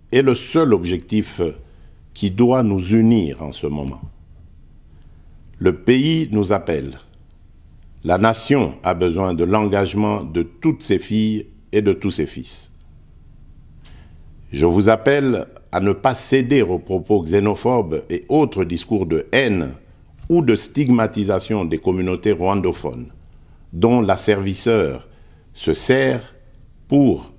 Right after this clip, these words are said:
faire, euh, du chantage et de la manipulation. Tout acte allant dans ce sens sera sévèrement puni. En réponse à la forte demande de la jeunesse, j'invite celle-ci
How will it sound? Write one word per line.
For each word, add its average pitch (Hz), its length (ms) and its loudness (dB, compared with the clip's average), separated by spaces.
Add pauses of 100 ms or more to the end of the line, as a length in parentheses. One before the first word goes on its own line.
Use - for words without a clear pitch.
faire, 92 420 -2
euh, 73 180 -2 (240)
du 82 180 -6
chantage 98 720 -2 (680)
et 104 120 4
de 95 80 2
la 90 140 2
manipulation. 76 760 -6 (2000)
Tout 151 240 4
acte - 400 0
allant 95 300 0
dans 82 180 -2
ce 82 140 -2
sens 104 300 -2
sera 90 520 -2
sévèrement 87 680 -2
puni. 67 340 -8 (1900)
En 82 120 2
réponse 95 800 0 (320)
à 87 80 2
la 85 100 2
forte 143 440 0
demande 107 440 2
de 85 60 0
la 80 160 -4
jeunesse, 90 640 -6 (640)
j'invite 127 440 2
celle-ci - 580 0